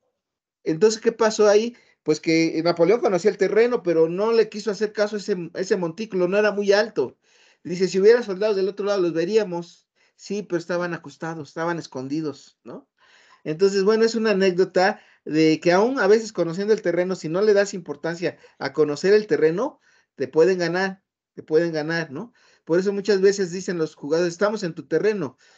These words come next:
No es lo mismo lo-, en fútbol que juegues en tu campo, que ya conoces, sabes dónde hay hoyos, sabes de qué tamaño son las porterías, sabes dónde se llega a inundar,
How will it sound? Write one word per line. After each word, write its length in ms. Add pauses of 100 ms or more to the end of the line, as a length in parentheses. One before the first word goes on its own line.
(200)
No 100
es 80
lo 100
mismo 360
lo-, 200
en 120
fútbol 420
que 120
juegues 380
en 120
tu 140
campo, 300
que 120
ya 160
conoces, 400
sabes 220
dónde 180
hay 140
hoyos, 340 (220)
sabes 280
de 80
qué 100
tamaño 400
son 140
las 120
porterías, 640 (160)
sabes 380
dónde 220
se 160
llega 220
a 60
inundar, 540